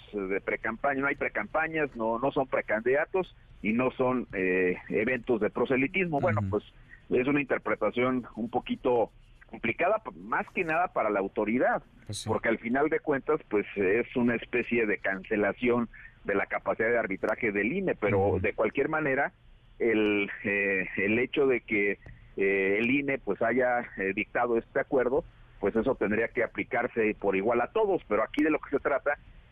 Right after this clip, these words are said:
Speaker 1: es de no violentar un ejercicio que en mi opinión tiene,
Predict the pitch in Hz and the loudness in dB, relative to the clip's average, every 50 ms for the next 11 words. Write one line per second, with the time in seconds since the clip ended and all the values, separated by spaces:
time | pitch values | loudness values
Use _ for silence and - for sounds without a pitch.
0 | - - - 110 123 123 123 127 120 123 123 120 123 120 113 107 101 - 120 117 | -16 -8 -4 -2 -2 0 0 0 2 2 2 2 2 0 0 -2 -2 0 0 0
1 | 120 123 120 - 147 127 127 - 135 127 120 131 123 - 113 95 90 98 98 - | 2 0 0 -2 0 -2 -2 0 0 0 2 0 0 0 0 -2 -2 -2 -4 -2
2 | 107 104 104 110 117 120 117 113 - 117 113 113 110 113 117 123 120 | 0 0 2 2 2 2 0 0 0 0 0 0 0 0 -2 -2 -4